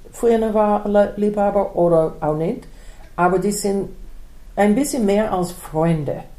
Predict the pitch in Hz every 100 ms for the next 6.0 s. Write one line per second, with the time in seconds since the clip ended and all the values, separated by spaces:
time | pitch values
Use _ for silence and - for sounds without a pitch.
0 | - - 196 208 202 220 226 233 285 254
1 | 254 254 247 - 254 269 262 196 185 196
2 | 196 190 190 - 185 277 - 269 - 208
3 | - - - - 202 196 190 208 247 262
4 | 247 220 180 165 175 240 - - - -
5 | - - 175 180 185 185 - 277 -